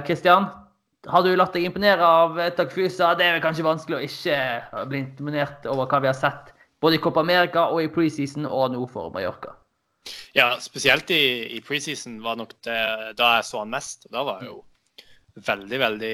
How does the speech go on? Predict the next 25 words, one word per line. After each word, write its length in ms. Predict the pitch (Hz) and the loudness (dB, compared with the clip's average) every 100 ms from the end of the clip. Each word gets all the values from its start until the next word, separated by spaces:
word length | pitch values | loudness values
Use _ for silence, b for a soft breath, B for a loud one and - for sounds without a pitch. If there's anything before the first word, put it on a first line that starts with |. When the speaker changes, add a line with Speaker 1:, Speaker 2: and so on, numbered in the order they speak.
| 107 | -6
Speaker 2:
imponert. 640 | 107 113 113 104 - - - - | -10 -10 -10 -10 -14 -14 -14 -8
Eh, 300 | 120 113 113 | -2 -2 -2
og 260 | 117 113 113 - _ _ B B _ | -2 0 -2 -6 _ _ B B _
det 80 | 131 | 2
er 80 | 143 | 4
viktig 240 | 151 156 | 4 0
å 60 | 123 | -4
huske 240 | 120 - | -6 -10
på 100 | 139 | -6
at 100 | 120 | -6
Mallorca 380 | 120 117 117 - | -4 -6 -6 -12
faktisk 420 | - 123 - 113 | -8 -8 -8 -12
har 80 | 117 113 | -6 -6
vært 140 | - | -6
helt 220 | 131 123 | -10 -10
håpløse 840 | - 123 110 - 135 131 131 127 | -10 -8 -8 -8 -4 -4 -2 -4
i 40 | 104 | -4
sesongstarten, 760 | - 110 135 139 139 - - - _ b b b - | -6 -6 -6 -2 -2 -2 -12 -16 _ b b b -8
og 60 | 127 | -4
Speaker 1:
Mm. 80 | |
Speaker 2:
kunne 120 | 120 120 | 0 2
ha 60 | |
vunnet 240 | 117 117 127 | 2 2 4
én 160 | 113 107 | 4 4
kamp. 300 | 135 135 | -6 -6